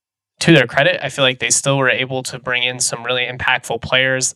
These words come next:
I think Joe Palmer should be playing more minutes. He's one of the few guys that has shown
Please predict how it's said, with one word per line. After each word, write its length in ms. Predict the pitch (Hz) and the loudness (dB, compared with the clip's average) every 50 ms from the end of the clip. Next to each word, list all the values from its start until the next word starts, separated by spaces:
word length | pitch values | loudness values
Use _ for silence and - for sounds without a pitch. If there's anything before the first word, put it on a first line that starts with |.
| _ _ | _ _
I 180 | 120 123 143 | 0 2 2
think 220 | 147 - 151 139 127 | 2 2 0 0 0
Joe 160 | - 131 131 | -2 -2 -2
Palmer 480 | 131 - - 131 143 151 143 131 131 131 | -4 -4 0 2 2 2 2 2 0 0
should 220 | - - 131 127 | 0 -2 -4 -6
be 100 | 127 127 | -8 -8
playing 320 | - - 139 135 135 131 | -4 0 0 0 0 0
more 180 | 135 131 131 127 | -2 -2 -2 -2
minutes. 540 | 127 143 151 135 110 110 - - - - - _ _ _ _ _ _ _ _ _ _ _ _ | -2 -2 -2 -2 -2 -2 -4 -4 -4 -6 -8 _ _ _ _ _ _ _ _ _ _ _ _
He's 320 | - - - 139 147 147 151 | -6 0 2 2 2 4 4
one 160 | 151 143 143 | 4 4 4
of 100 | 143 135 | 4 0
the 80 | 120 | -2
few 280 | 113 - - 139 143 156 | -4 -2 -2 0 0 2
guys 440 | 143 127 120 117 117 117 117 - - - | 2 4 4 4 2 2 2 0 0 2
that 280 | 123 117 117 113 110 - _ _ _ - | 2 2 2 2 -2 -6 _ _ _ -4
has 340 | - - 127 117 113 - | 0 0 0 2 0 0
shown 460 | - - - 127 123 123 120 120 117 | 0 0 2 2 0 0 -2 -6 -10